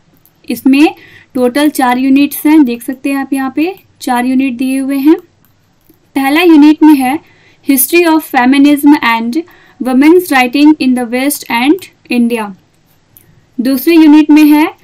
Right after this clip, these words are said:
Notes on Different Aspects or Types of Feminism, जैसे कि अनारका फेमिनिज्म, ब्लैक फेमिनिज्म, कल्चरल फेमिनिज्म, इको फेमिनिज्म,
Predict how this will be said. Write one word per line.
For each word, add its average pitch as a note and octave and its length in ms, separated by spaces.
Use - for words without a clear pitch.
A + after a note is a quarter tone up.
Notes D4 400
on E4+ 200
Different D#4 420
Aspects C4+ 640
or A#3+ 180
Types C4+ 320
of D4 160
Feminism, A#3+ 560
जैसे A#3+ 340
कि C4 240
अनारका A#3 460
फेमिनिज्म, B3 760
ब्लैक B3+ 460
फेमिनिज्म, B3 760
कल्चरल C#4 500
फेमिनिज्म, B3 680
इको B3+ 280
फेमिनिज्म, C#4+ 720